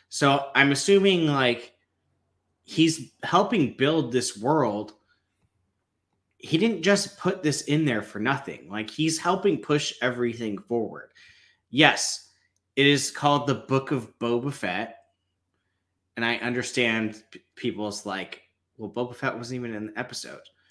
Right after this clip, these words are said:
Okay, but it's gonna push the story of Boba Fett. So for me, I loved it. I had no issues with it. It was phenomenal in every aspect. I,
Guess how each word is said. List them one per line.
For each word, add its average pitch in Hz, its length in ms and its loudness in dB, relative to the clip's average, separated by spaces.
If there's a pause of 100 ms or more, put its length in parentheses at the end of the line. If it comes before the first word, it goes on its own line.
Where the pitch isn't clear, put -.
(160)
Okay, 110 220 -2
but 123 160 0
it's 131 180 -2
gonna 139 300 -2
push 160 400 -4
the 135 100 -2
story 113 640 -2
of 85 180 -12
Boba 78 300 -14
Fett. - 340 -14 (500)
So 113 520 2 (220)
for 156 100 2
me, 269 460 4 (340)
I 214 160 10
loved 151 260 6
it. 90 180 -8 (240)
I 175 500 8
had 123 580 -2 (600)
no 151 420 4
issues 110 440 0
with 104 220 -8
it. 107 320 -6
It 120 100 0
was 117 300 -2
phenomenal 120 1000 0
in 110 100 -8
every 165 300 0
aspect. 110 640 -4 (640)
I, 147 600 6